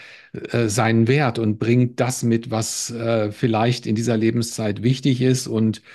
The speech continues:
von allen am Ende in irgendeiner Form auch gebraucht wird.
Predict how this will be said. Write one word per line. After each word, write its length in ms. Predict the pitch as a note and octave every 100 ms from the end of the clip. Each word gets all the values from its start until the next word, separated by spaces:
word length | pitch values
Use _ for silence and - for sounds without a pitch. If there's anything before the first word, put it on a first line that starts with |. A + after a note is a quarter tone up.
| - - _
von 280 | C#3+ C3
allen 420 | C3 A#2+ C#3 C3+ A#2
am 160 | A2
Ende 340 | A#2+ B2 A#2 A2
in 140 | A#2+
irgendeiner 460 | B2+ C3 A#2 A#2 A2+
Form 340 | B2+ A2+ A#2
auch 180 | A#2 A2+
gebraucht 600 | B2+ A#2 A#2 C3+ C3+ F#2
wird. 420 | G2 D#2+ D2+ -